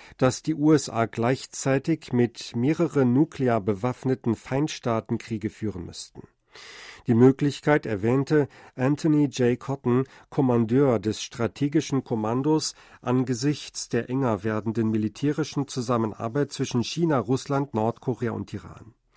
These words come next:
Die aktuellen Herausforderungen für die U S A seien ganz anders als die in der Vergangenheit, sagte er in einer Senatsanhörung am Donnerstag.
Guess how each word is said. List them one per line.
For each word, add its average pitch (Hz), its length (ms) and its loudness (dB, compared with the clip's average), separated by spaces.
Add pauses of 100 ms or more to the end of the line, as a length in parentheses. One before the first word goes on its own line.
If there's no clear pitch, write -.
(420)
Die 110 80 4
aktuellen 127 500 0
Herausforderungen 135 1040 0
für 147 180 -4
die 123 120 0
U 143 200 2
S 135 180 0
A 110 200 -2
seien 123 280 0
ganz 135 240 2
anders 120 560 0 (300)
als 117 300 0
die 135 140 0
in 127 100 4
der 120 140 0
Vergangenheit, 113 800 -2 (260)
sagte 117 460 0
er 113 60 2
in 107 100 0
einer 110 260 -2
Senatsanhörung 117 1000 -2
am 123 140 -4
Donnerstag. - 760 -12